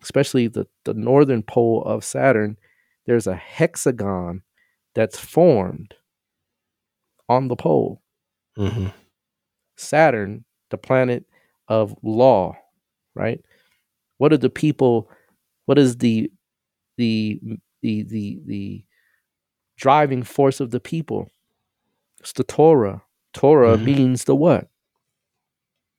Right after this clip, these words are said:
Speaker 2: The law.
Speaker 1: The law.
Speaker 2: Hebrew law. Yeah.
Speaker 1: Right? Conservative, disciplined, right? Their whole nation,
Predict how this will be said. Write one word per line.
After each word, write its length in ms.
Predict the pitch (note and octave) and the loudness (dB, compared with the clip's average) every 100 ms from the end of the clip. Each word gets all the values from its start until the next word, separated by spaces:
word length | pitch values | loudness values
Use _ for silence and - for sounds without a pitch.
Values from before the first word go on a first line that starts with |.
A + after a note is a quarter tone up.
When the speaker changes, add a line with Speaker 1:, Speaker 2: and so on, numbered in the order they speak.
| _ _ _ _ _ | _ _ _ _ _
Speaker 2:
The 80 | G2+ | -12
law. 260 | A2 B2 A2 | -4 -2 0
Speaker 1:
The 60 | |
law. 280 | A#2 C3+ D3 | 2 4 4
Speaker 2:
Hebrew 160 | A#2+ G#2+ | 2 -6
law. 180 | G2 E2+ - - | -10 -12 -16 -16
Yeah. 240 | A2 G2 - _ _ _ _ _ _ _ _ _ _ _ _ _ _ _ _ _ _ _ _ _ _ _ _ _ - | -12 -12 -14 _ _ _ _ _ _ _ _ _ _ _ _ _ _ _ _ _ _ _ _ _ _ _ _ _ -12
Speaker 1:
Right? 240 | A2 B2 - _ - - - | -8 -8 -10 _ -20 -20 -6
Conservative, 1040 | C#3 B2 - C#3+ D3+ C3 A2 G2 - - _ - _ _ _ _ - G#2 | -4 -4 0 2 4 2 -2 -4 -8 -20 _ -20 _ _ _ _ -14 2
disciplined, 800 | D3 - C#3 - A#2 G2+ G2 - _ _ _ _ _ _ _ A#2+ | 2 4 0 -2 -4 -4 -8 -16 _ _ _ _ _ _ _ -8
right? 260 | A2+ B2+ _ _ - | -8 -8 _ _ 0
Their 100 | C3+ | 2
whole 300 | - D3+ D3+ | 4 4 4
nation, 680 | C3+ C#3 D#3+ - A2 F#2+ | 2 0 -2 -4 -8 -10